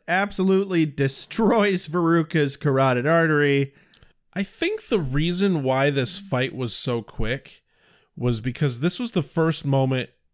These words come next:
Speaker 2: in Oz's time as a werewolf that Oz and the werewolf had the exact same plan.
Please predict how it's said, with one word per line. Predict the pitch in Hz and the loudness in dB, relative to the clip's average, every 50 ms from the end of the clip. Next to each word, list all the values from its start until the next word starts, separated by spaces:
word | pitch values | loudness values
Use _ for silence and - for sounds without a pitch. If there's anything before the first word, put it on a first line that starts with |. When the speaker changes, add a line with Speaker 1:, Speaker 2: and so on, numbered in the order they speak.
| _ _ _ _ - | _ _ _ _ -8
Speaker 2:
in | 123 123 123 120 117 117 - - - | -6 -4 -4 -4 -4 -6 -8 -8 -6
Oz's | 127 120 127 135 139 139 127 - | -4 -2 -2 -2 -2 -4 -6 -8
time | - - 147 135 131 131 | -4 -2 -2 0 0 -2
as | 120 | -2
a | 117 | -4
werewolf | 110 117 120 117 113 110 107 - - | -4 -4 -4 -2 -2 -4 -6 -6 -6
that | 131 113 110 - - - - - - - _ _ _ | -8 -8 -8 -10 -14 -20 -20 -20 -20 -20 _ _ _
Oz | 147 139 151 170 190 208 226 247 226 | 0 0 2 2 2 0 0 -2 -2
and | 196 - 160 160 156 | -2 0 0 0 2
the | 147 | 2
werewolf | 131 127 135 143 151 156 151 147 131 117 - - | 2 2 2 4 4 4 4 2 0 0 -2 -2
had | - 143 131 123 | -2 -2 0 0
the | 120 127 120 | 0 -2 -2
exact | 110 104 104 104 - 131 131 135 139 151 - - - - | -2 -4 -6 -4 -2 0 0 2 0 -2 -4 -8 -12 -8
same | - - - - - 135 131 127 123 123 120 | -4 -2 -2 0 0 0 -2 -2 -4 -4 -4
plan. | - - - 117 110 104 101 85 62 139 - | -4 -6 -6 -6 -8 -8 -10 -12 -14 -18 -20